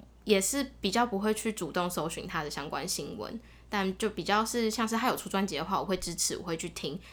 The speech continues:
那如果有机会可以看到她的演唱会，我也会去，但就变成我不会觉得说她不管做什么都是对的。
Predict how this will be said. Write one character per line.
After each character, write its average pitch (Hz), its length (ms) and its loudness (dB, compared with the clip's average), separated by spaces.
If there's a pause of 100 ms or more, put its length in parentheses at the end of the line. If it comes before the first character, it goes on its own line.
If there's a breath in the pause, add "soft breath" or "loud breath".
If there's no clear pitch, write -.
那 208 100 4
如 196 100 4
果 202 120 4
有 175 100 4
机 196 160 2
会 233 120 4
可 220 120 -2
以 190 40 4
看 196 100 2
到 185 60 4
她 190 120 4
的 175 60 2
演 120 100 -2
唱 170 180 0
会， 175 100 0
我 156 140 0
也 123 40 -2
会 165 160 -4
去， - 300 -4 (280 loud breath)
但 220 180 2
就 226 80 2
变 226 180 4
成 175 300 0
我 175 80 -2
不 170 180 -4
会 175 460 2 (540 loud breath)
觉 175 180 2
得 185 140 6
说 185 440 4
她 214 200 -2
不 214 100 -8
管 170 180 2
做 196 160 4
什 175 140 0
么 - 100 -10
都 147 120 -4
是 151 140 -4
对 - 180 -2
的。 - 180 -8